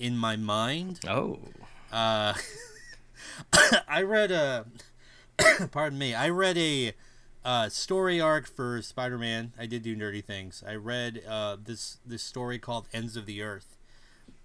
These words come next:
Speaker 1: uh, which actually was recommended by a, a, a friend, listener of the podcast. Actually, he was on before, Joe Graciano.
Speaker 2: Oh, yeah, right.
Speaker 1: Uh, he subbed in when you were out for a week
Speaker 2: Does his
Speaker 1: one
Speaker 2: own
Speaker 1: time,
Speaker 2: podcast.
Speaker 1: and does his own podcast, uh, Horrors of the, of the Universe.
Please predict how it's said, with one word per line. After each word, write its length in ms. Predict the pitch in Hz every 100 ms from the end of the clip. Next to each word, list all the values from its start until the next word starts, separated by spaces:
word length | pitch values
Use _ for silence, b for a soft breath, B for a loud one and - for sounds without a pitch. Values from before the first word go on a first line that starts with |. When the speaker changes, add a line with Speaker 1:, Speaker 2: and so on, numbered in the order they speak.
| -
Speaker 1:
uh, 160 | 113 110
which 180 | 113 151
actually 280 | 131 156
was 180 | 123 113
recommended 560 | 135 131 117 113 113 107
by 220 | 107 101
a, 120 | 101
a, 540 | 98 85 104 98 92 90 - -
a 80 | 92 98
friend, 340 | - 170 156 135
listener 360 | 127 - 120
of 60 | 113
the 60 | 107
podcast. 320 | 120 123 120
Actually, 280 | 165 147 117
he 100 | 120
was 120 | 120
on 200 | 196 226
before, 380 | 123 - 107 107
Joe 240 | 104 120
Graciano. 800 | 113 120 101 110 113 135 101 92 90
Speaker 2:
Oh, 40 | 143
yeah, 260 | 170 107 107
right. 220 | 127 - -
Speaker 1:
Uh, 420 | 107 98 92 92 78 -
he 140 | 127
subbed 300 | 117 147 123
in 140 | 135 120
when 140 | 110
you 100 | 113
were 120 | 110
out 260 | 113 117 104 -
for 220 | - 107
a 80 | 101
week 320 | 95 107 - -
Speaker 2:
Does 180 | 139
his 80 | 127
Speaker 1:
one 100 | 143
Speaker 2:
own 60 | 170
Speaker 1:
time, 180 | 107 101 107
Speaker 2:
podcast. 320 | 104 107 104
Speaker 1:
and 80 | 95 b b b b - - -
does 200 | - 120
his 100 | 123
own 180 | 131 131
podcast, 560 | 127 127 107 135 131 123
uh, 220 | 113 107
Horrors 300 | 104 131 117
of 140 | 113 107
the, 260 | 107 107 98
of 120 | 104
the 60 | 107
Universe. 520 | 107 107 123 131